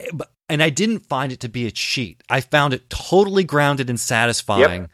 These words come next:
Speaker 1: but
Speaker 2: Yep.
Speaker 1: so frustrating. I was, I was,
Speaker 2: Yeah.
Speaker 1: yeah, and that's, I think that's the good sign of good narrative, is that when,
Speaker 2: Yeah.
Speaker 1: like, me as just the consumer and viewer is just like,
Speaker 2: Mm-hmm.
Speaker 1: "Oh no."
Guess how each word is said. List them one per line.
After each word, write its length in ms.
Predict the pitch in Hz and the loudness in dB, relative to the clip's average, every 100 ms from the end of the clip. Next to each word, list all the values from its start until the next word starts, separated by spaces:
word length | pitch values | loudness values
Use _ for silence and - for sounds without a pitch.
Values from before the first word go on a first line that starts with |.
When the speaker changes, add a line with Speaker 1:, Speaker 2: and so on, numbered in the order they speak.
| _ | _
Speaker 1:
but 340 | 123 143 151 - | 0 4 4 4
Speaker 2:
Yep. 140 | 104 | 2
Speaker 1:
so 500 | - 160 156 165 135 - | 4 4 6 6 2 -6
frustrating. 1000 | - - 143 147 - - 113 90 78 76 _ _ _ - | -20 -8 2 2 2 -2 -2 -4 -8 -16 _ _ _ 0
I 80 | 147 | 2
was, 160 | 139 | 2
I 100 | 135 | 0
was, 360 | 139 127 101 - - | 0 2 0 -2 -8
Speaker 2:
Yeah. 200 | 143 143 | -2 0
Speaker 1:
yeah, 60 | 147 | 0
and 160 | 170 170 | 0 2
that's, 180 | 208 - | 2 0
I 100 | 165 | -2
think 140 | 165 175 | -2 -2
that's 180 | 143 - | -4 -6
the 80 | |
good 460 | 120 139 127 - - | -6 -6 -6 -18 -10
sign 220 | - 139 | -4 -4
of 140 | 107 - | -4 -4
good 180 | 131 113 | -4 -2
narrative, 540 | 113 120 131 147 - _ _ - _ _ - | 0 0 0 -4 -6 _ _ -20 _ _ -2
is 240 | 139 127 | 0 2
that 220 | 120 117 - | 2 0 2
when, 220 | 123 120 | 0 0
Speaker 2:
Yeah. 80 | - _ - | -6 _ -6
Speaker 1:
like, 260 | 127 117 - | -4 -4 -8
me 280 | 131 147 180 | -6 -2 2
as 180 | 156 127 | 0 -2
just 260 | 113 131 - _ _ - | -6 -8 -8 _ _ -10
the 80 | 123 | -6
consumer 640 | 135 117 - 165 160 143 | -4 0 0 0 0 0
and 160 | 123 101 | -2 -2
viewer 480 | 123 127 101 90 - _ | -2 0 0 -4 -8 _
is 160 | 123 117 | -6 -4
just 220 | 123 - | -2 -2
like, 160 | 107 104 | -2 -2
Speaker 2:
Mm-hmm. 380 | 107 98 104 110 | -2 -2 -4 -2
Speaker 1:
"Oh 340 | 151 135 120 104 | 0 2 2 0
no." 800 | 98 101 110 110 98 82 67 | -4 -4 0 2 0 -2 -8